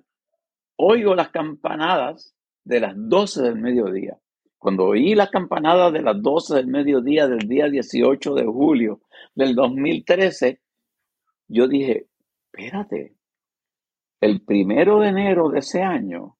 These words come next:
cuando yo decidí hacer el Camino de Santiago, yo declaré y lo escribí en mi agenda, a las doce del mediodía del dieciocho de julio, que es mi cumpleaños,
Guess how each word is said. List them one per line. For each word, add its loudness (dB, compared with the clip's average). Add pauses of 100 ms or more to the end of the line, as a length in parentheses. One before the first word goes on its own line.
cuando -2
yo -2
decidí 0
hacer -2
el 2
Camino 0
de -4
Santiago, -4 (400)
yo 4
declaré 2
y 2
lo 0
escribí -4
en -6
mi -8
agenda, -6 (480)
a 4
las -2
doce 2
del -2
mediodía 0
del -2
dieciocho -4
de 0
julio, -2
que 2
es 0
mi -2
cumpleaños, -2